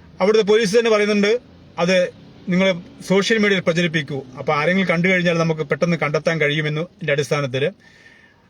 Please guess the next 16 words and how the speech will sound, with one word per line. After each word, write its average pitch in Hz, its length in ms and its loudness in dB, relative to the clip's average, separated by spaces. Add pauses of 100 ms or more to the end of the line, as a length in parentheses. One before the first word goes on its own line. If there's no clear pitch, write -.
അവിടുത്തെ 190 300 0
സി - 180 -2
സി 185 120 -2
ടി 185 120 0
വി 175 60 -2
ദൃശ്യങ്ങള് 160 500 0 (200)
പരിയാരത്തുള്ള 175 840 0
എനിക്ക് 165 480 -2 (360)
അവിടുത്തെ 156 280 -2
സുഹൃത്തുക്കൾ 147 440 -2
അയച്ചു 135 260 -2
തരുന്നു. 110 260 -8 (840)
അങ്ങനെ 190 380 0 (460)
ഞാൻ 175 360 0 (200)
ഈ 180 120 0
വീഡിയോ 196 500 2